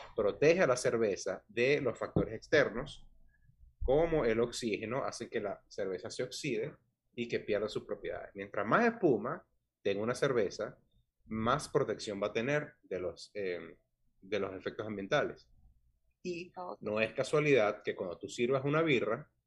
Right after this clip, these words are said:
Speaker 1: se haga espuma, se haga cabeza. La persona que hizo la cerveza la diseñó de esta manera.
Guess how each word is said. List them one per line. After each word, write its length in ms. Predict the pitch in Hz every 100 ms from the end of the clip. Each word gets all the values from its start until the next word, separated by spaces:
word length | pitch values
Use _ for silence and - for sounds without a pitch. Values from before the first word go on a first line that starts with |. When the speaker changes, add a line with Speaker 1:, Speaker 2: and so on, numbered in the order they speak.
| _ _
Speaker 1:
se 260 | - - 113
haga 280 | 156 139 101
espuma, 440 | - 110 92 82
se 140 | -
haga 200 | 104 123
cabeza. 440 | - 107 120 - - _
La 240 | 101 98
persona 440 | - 90 151 131 113
que 100 | 98
hizo 300 | 98 120 175
la 120 | 185
cerveza 600 | 185 180 131 82 - 127 - _ _ _
la 100 | 98
diseñó 420 | 101 95 92 117
de 120 | 101
esta 160 | 78 -
manera. 360 | 95 92 92